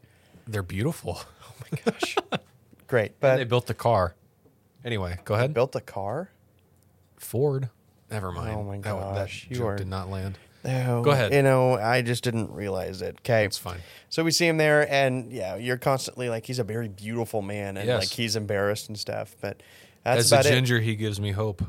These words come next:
Speaker 2: Exactly, you said that too, and I proved him wrong, and I was like,
Speaker 1: <laughs>
Speaker 2: I was
Speaker 1: Is
Speaker 2: like,
Speaker 1: that the
Speaker 2: "I
Speaker 1: episode
Speaker 2: told
Speaker 1: that
Speaker 2: you."
Speaker 1: you showed them?
Speaker 2: Yeah.
Speaker 1: <laughs> Oh, jeez.
Speaker 2: He was like, he was like, "You need
Speaker 1: I've
Speaker 2: to
Speaker 1: never
Speaker 2: go in the
Speaker 1: met
Speaker 2: middle."
Speaker 1: this guy, and that's
Speaker 2: Yeah.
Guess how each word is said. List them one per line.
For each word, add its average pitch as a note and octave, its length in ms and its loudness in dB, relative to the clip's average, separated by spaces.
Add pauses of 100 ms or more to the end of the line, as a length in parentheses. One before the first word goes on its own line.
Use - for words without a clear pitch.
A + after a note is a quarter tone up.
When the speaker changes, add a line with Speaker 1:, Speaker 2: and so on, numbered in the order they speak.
(460)
Speaker 2:
Exactly, C3+ 540 2
you A2 100 -8
said A#2 160 -2
that A2 140 -4
too, A2 240 -4
and A2 100 0
I B2+ 40 2
proved C3+ 300 0
him C3 180 2
wrong, A#2 340 4
and G#2+ 80 -2
I - 40 0
was A2 140 -4
like, G#2+ 160 -2
Speaker 1:
<laughs> - 600 -12
Speaker 2:
I A2+ 100 4
was F3+ 80 2
Speaker 1:
Is D#3 60 4
Speaker 2:
like, B2+ 80 4
Speaker 1:
that A3+ 120 2
the G#3+ 100 4
Speaker 2:
"I G3 40 8
Speaker 1:
episode F#3+ 240 4
Speaker 2:
told G3+ 180 6
Speaker 1:
that E3+ 100 0
Speaker 2:
you." D#3+ 80 -4
Speaker 1:
you D3+ 40 0
showed B2+ 360 2
them? C#3+ 200 -2 (200)
Speaker 2:
Yeah. D3 240 4 (200)
Speaker 1:
<laughs> B2+ 100 -10 (300)
Oh, - 60 2 (100)
jeez. F#2 400 -2
Speaker 2:
He D#3+ 80 4
was D#3 140 2
like, C3+ 160 4
he D3 40 -2
was C3+ 120 0
like, C3 160 2
"You B2+ 60 -2
need B2+ 80 2
Speaker 1:
I've C3 40 0
Speaker 2:
to C#3+ 60 2
Speaker 1:
never D#3 100 6
Speaker 2:
go C3+ 60 10
in C3 60 4
the A#2+ 40 6
Speaker 1:
met A2+ 60 6
Speaker 2:
middle." A2+ 180 6
Speaker 1:
this G2+ 80 4
guy, F#2+ 280 -2
and F#2 220 -6 (480)
that's - 240 -8
Speaker 2:
Yeah. - 180 -12